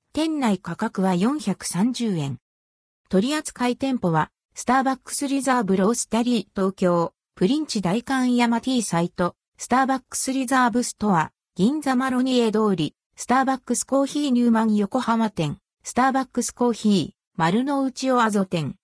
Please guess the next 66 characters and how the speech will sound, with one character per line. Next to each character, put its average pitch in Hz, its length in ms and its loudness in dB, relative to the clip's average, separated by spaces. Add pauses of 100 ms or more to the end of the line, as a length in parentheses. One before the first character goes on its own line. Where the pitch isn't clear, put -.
(180)
ス - 100 -14
タ 240 140 2
ー 254 40 0
バ 262 140 -2
ッ - 60 -20
ク - 80 -18
ス - 140 -4
コ 269 200 0
ー 277 40 0
ヒ 277 240 -2
ー 247 40 -4
玉 208 280 2
川 170 240 2
高 214 300 -6
島 247 260 0
屋 220 160 2
エ 214 60 0
ス 185 180 -4
シ 262 140 -2
ー 220 60 -4
店。 147 280 -4 (680)
ク 185 100 0
ロ 269 100 2
ス - 140 -6
タ 277 220 0
ー 262 60 -4
タ 247 180 -2
フ 254 120 -6
ラ 247 160 2
ゴ 214 140 2
ラ、 196 180 2 (220)
再 196 340 -2
登 254 200 2
場。 147 320 0 (640)
イ 196 100 0
タ 269 160 0
リ 302 160 0
ア 294 80 0
語 285 120 -2
で 277 100 0
タ 277 120 -4
ル 269 140 -4
ト 214 140 0
を 185 80 4
意 190 100 2
味 226 140 0
す - 120 -6
る 170 180 -4 (200)
ク - 80 0
ロ 269 140 2
ス - 120 -6
タ 269 200 0
ー 247 40 -4
タ 170 140 -2
に 165 220 -2 (240)
フ - 120 -2
ラ 277 220 4
ー - 20 -4
ゴ 240 140 2
ラ 220 140 2
が 175 240 0 (200)
今 185 140 -2
年 262 240 -2
も 254 180 -2
登 180 220 4
場。 156 380 -2